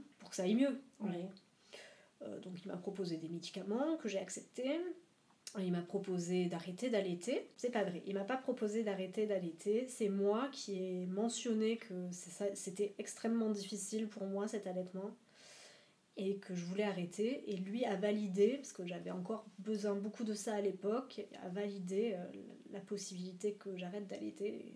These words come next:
Speaker 1: en fait, la sage-femme l'avait fait auparavant. Euh, voilà,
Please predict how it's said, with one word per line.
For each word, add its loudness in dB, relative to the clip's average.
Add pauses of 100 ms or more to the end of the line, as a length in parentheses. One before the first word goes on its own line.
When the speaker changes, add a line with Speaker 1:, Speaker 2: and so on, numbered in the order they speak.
Speaker 1:
en -10
fait, -10
la -4
sage-femme -2
l'avait -2
fait 0
auparavant. 0 (600)
Euh, -10 (220)
voilà, -12